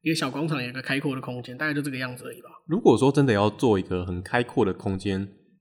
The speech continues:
Speaker 2: 的话，盖一栋房子在那里，就是反正就盖一个小型的转运站在那里，
Speaker 1: 嗯。
Speaker 2: 然后那个，那个反正楼地板不要太高，
Speaker 1: 嗯。
Speaker 2: 或许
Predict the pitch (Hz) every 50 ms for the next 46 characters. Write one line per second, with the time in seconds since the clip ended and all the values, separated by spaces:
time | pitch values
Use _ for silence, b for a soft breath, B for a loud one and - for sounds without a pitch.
0 | _ - 107 98 - - 135 123 104 - - - - - _ _ _ _ _ _
1 | - - 185 151 120 117 117 - 160 143 127 120 113 113 110 107 - - - -
2 | 95 98 98 - 104 95 110 107 107 110 101 92 90 - 127 139 127 110 107 110
3 | 117 120 117 - 117 - 123 113 101 92 98 92 - - 95 87 - 95 92 95
4 | 95 - 90 82 90 95 95 104 98 95 98 101 98 92 - - - 151 147 147
5 | - 123 123 117 - - - b b b b b _ - 117 98 113 107 98 95
6 | 95 95 95 95 95 95 - _ _ - - 123 110 107 98 98 - - 95 104
7 | 117 120 113 104 101 98 - - 107 - 90 85 80 95 92 98 101 - - 101
8 | - - 95 87 90 92 - - _ _ _ _ - 139 139 135 127 120 - -
9 | - _ - - 160 - - 113 101 92 90 90